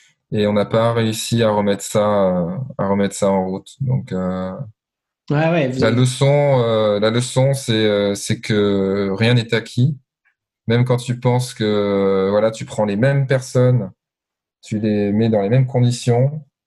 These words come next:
Speaker 1: eh ben, c'est pas garanti du tout que tu refasses la même performance sportive parce que, rien que parce que il y a, ben, il y a eu un précédent.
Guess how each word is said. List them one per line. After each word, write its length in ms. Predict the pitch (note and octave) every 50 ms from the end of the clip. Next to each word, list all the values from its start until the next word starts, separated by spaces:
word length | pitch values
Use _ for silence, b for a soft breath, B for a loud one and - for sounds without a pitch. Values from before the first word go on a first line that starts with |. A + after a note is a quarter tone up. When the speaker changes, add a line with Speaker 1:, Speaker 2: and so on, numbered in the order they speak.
| - A2
Speaker 1:
eh 80 | G#2+
ben, 260 | G2+ G#2+ G#2 G2+ G2+
c'est 220 | G2+ - - A2 -
pas 140 | - A2 A2
garanti 640 | G#2+ A2 G#2+ G#2 G#2 G#2 G2+ - - A2+ A2+ A2 G#2+
du 180 | G#2 G#2+ G#2+ -
tout 260 | - - A#2 A#2 A#2
que 100 | A2+ G#2 - - - - -
tu 360 | - - G#2 G2 G2 G2+ F#2+
refasses 380 | F#2+ G#2 G2+ - G2+ - - -
la 60 | F#2+
même 320 | F#2+ G2 G2 F#2+ F#2+ F#2+ F2+
performance 400 | - G2 - - - F#2+ F#2+ F#2
sportive 380 | - - F#2+ - - - A2+ A#2+
parce 180 | - F#2 - -
que, 300 | - G#2+ G#2+ A2 A#2+ - _ _ _ b b b b b b _ _ _
rien 160 | - B2 C3 C3
que 60 | -
parce 180 | A#2 G#2+ -
que 440 | - - B2 B2+ B2+ C3 C3 B2+ - - - C3 A#2 G#2+ - - _ _ _ _ _ _
il 80 | A2 A2
y 40 | A2
a, 60 | G#2
ben, 160 | G2+ G2 G#2+ G#2+
il 60 | G#2+
y 40 | G#2+
a 40 |
eu 100 | A2 G#2+ G#2+
un 60 | G2
précédent. 460 | - - G2+ - G#2+ F#2 F2 E2 C#2+